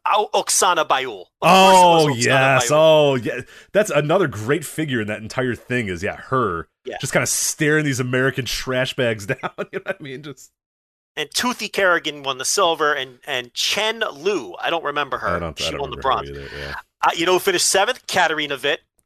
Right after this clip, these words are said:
Speaker 1: I know you know
Speaker 2: Oh,
Speaker 1: Katarina Witt.
Speaker 2: yeah, yeah. We've, we've had a discussion about Katarina Witt on this,
Speaker 1: Yeah.
Speaker 2: on this show somehow. We've
Speaker 1: She
Speaker 2: talked,
Speaker 1: must have been on her
Speaker 2: we've talked
Speaker 1: last
Speaker 2: about
Speaker 1: legs.
Speaker 2: way more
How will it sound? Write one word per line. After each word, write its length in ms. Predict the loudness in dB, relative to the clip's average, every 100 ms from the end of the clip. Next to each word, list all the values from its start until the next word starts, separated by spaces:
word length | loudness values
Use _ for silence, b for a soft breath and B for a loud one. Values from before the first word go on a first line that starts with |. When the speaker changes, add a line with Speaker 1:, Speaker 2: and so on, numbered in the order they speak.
| 0
Speaker 1:
I 100 | 4
know 100 | 6
you 120 | 6
know 100 | 4
Speaker 2:
Oh, 40 | 2
Speaker 1:
Katarina 400 | -2 -4 -8 -6
Witt. 120 | 0
Speaker 2:
yeah, 100 | 2 4
yeah. 80 | 4
We've, 160 | 4
we've 160 | 2 4
had 160 | 4 4
a 60 |
discussion 480 | 4 2 2 2 2
about 120 | -2
Katarina 360 | 0 0 0 -2
Witt 200 | -6 -4
on 140 | -4 -2
this, 80 |
Speaker 1:
Yeah. 180 | 0 0
Speaker 2:
on 60 | 0
this 120 | -4
show 380 | -4 -4 -4 -8 _ _ _
somehow. 380 | -8 -4 -6 -4
We've 120 | -2
Speaker 1:
She 60 |
Speaker 2:
talked, 80 | 0
Speaker 1:
must 120 | 0 0
have 40 |
been 100 | 0
on 80 | 2
her 40 | 4
Speaker 2:
we've 60 |
talked 120 | 4
Speaker 1:
last 120 | 2 4
Speaker 2:
about 160 | 2 2
Speaker 1:
legs. 200 | -2 0
Speaker 2:
way 140 | 0
more 580 | 0 2 2 4 2